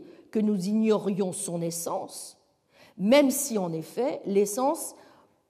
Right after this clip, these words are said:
pourrait dire certains, est quelque chose que l'on connaît rarement. Mais que pour repérer le, l'eau dans un monde possible, dans un monde contrefactuel, il nous faut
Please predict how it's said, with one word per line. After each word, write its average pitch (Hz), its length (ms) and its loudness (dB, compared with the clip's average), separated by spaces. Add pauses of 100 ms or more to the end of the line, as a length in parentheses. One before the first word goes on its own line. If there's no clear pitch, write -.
pourrait 190 240 -2
dire 180 200 -2
certains, - 420 -4
est 240 80 0
quelque 170 300 -4
chose 165 240 -8
que 185 100 -4
l'on 160 140 -6
connaît 208 340 2
rarement. 208 800 -4 (1000)
Mais 262 420 6
que 285 100 4
pour 220 420 -2
repérer 392 600 6
le, 277 380 2
l'eau 262 380 6
dans 392 480 4
un 277 100 8
monde 202 300 2
possible, 165 440 -6
dans 339 240 4
un 269 80 4
monde 185 240 -2
contrefactuel, - 840 -10 (680)
il 285 240 6
nous 277 100 6
faut - 360 -2